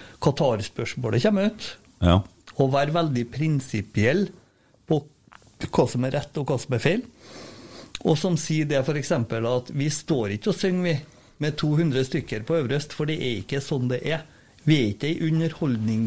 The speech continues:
Speaker 1: underholdningsgruppe som T V kan bruke til å lage gode bilder. Vi skal, enten så skal vi støtte laget, eller så skal vi ikke gjøre det. Så vi har jo også en del sånne, eh, altså sånne gode verdier. For eksempel når det kommer penger til oss fra N F F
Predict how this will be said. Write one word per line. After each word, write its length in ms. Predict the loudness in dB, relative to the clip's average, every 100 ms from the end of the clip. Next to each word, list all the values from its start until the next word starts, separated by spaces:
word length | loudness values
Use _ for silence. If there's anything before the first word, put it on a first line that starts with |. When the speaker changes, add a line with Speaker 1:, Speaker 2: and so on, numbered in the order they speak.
| -2
Speaker 1:
underholdningsgruppe 1400 | -6 -2 -2 -2 -4 -6 -4 0 2 2 2 -2 0 2
som 260 | 2 4 4
T 160 | 4 4
V 160 | 2 -2
kan 200 | 0 0
bruke 260 | 0 -2
til 120 | 0 2
å 60 |
lage 240 | 4 4 0
gode 180 | 0 0
bilder. 380 | -2 0 0 -2 -12 -20 -20 -20 -18 -18 -10 2
Vi 140 | 2
skal, 160 | 2 0
enten 260 | 0 0 -4
så 140 | -6
skal 140 | -2 -2
vi 80 | 0
støtte 260 | -2 -2
laget, 240 | 0 0 -2
eller 140 | -4
så 80 | -6
skal 180 | -4 -2
vi 100 | -2
ikke 160 | -4 -4
gjøre 160 | -4 -6
det. 40 | -8 -14 -20 -20 -18 -8
Så 100 | 2 6
vi 100 | 6
har 180 | 4
jo 120 | 2 0
også 280 | 0 0 0
en 100 | 0
del 180 | 0
sånne, 440 | 0 0 0 0 0 -4 -6 -20 -20 -20 -20 -20 -20 -20 _ _
eh, 180 | 0 2
altså 280 | 4 4 2
sånne 380 | 2 4 4 4
gode 180 | 2 2
verdier. 200 | 2 0
For 120 | 0 -2
eksempel 480 | 0 -2 0 -2
når 160 | 0 0 0
det 60 |
kommer 180 | 0 0
penger 400 | 0 0 0 -2
til 100 | -2
oss 140 | -4 -2
fra 160 | 0 2
N 60 | 2
F 80 | 0
F 260 | -4 -8